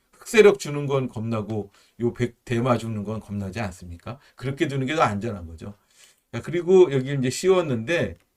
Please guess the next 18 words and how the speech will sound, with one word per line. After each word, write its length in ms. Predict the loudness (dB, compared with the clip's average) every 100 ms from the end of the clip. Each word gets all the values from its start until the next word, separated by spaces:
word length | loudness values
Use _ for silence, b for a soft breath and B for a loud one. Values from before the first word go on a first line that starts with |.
| _
여기서 580 | -4 0 4 4 2 -6 _ _ _
백이 340 | -6 -6 -4 -4
그냥 160 | -2
요렇게 320 | -2 -4 -8
한 100 | -10
칸 220 | -8 -10 -6
뛰고 680 | -6 -4 -8 -10 -10 -14 _ _ _ _
안에서 380 | -4 0 0 -2
살자고 540 | -4 -2 2 2 4 2
하는 220 | 0 0
게 180 | 0 2
제일 380 | -2 -2 -2
간명한데, 840 | -6 -6 -4 -2 -2 -2 -4 -4 -10 _ _ _ _ -4
여기서 280 | 2 4
갑자기 680 | 4 0 0 0 0 -2 -4 -8 _ _ _ _ -6
여기를 440 | -2 2 2 2
뒀어요. 460 | 0 -6 -10 -12 -14 _ _ _ _ _ _
그리고 560 | -6 -4 4 4 4